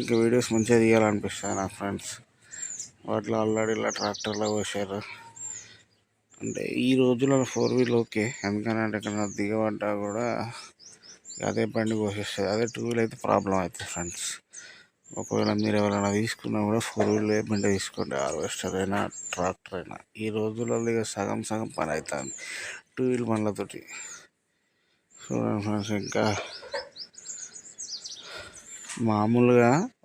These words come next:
వరి పచ్చగానే ఉంది, ఎందుకంటే వానలు వస్తాయి కాబట్టి కోస్తారు. అట్లా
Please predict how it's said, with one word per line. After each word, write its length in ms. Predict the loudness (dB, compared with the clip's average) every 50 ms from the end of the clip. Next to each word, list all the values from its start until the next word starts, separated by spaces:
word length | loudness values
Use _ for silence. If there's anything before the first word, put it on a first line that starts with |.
| -6 -2
వరి 260 | -2 0 0 0 0 0 0 -2 -2 -4 -4
పచ్చగానే 400 | -4 -4 -4 -4 -6 -2 0 0 0 0
ఉంది, 120 | 0 -2 -2
ఎందుకంటే 380 | -4 -2 -2 -2 -4 -2 -6 -8 -8 -10 _ -20 -20 -16 -10 -8 -6 -6 -6 -8 -8 -8 -2 0
వానలు 300 | 2 2 4 4 4 2 2
వస్తాయి 400 | 0 0 0 2 2 2 2 4 4
కాబట్టి 360 | 4 6 6 4 2 0 -8 -6 -2
కోస్తారు. 460 | 0 0 0 0 -2 -2 -2 -2 -2 -4 -8 -12 -12 -12 -14 -14 -20 _ _ _ _ _ _ _ -20 -18 -14 -14 -10 -10 -10 -8 0 0 0
అట్లా 260 | 0 0 -4 -4 -4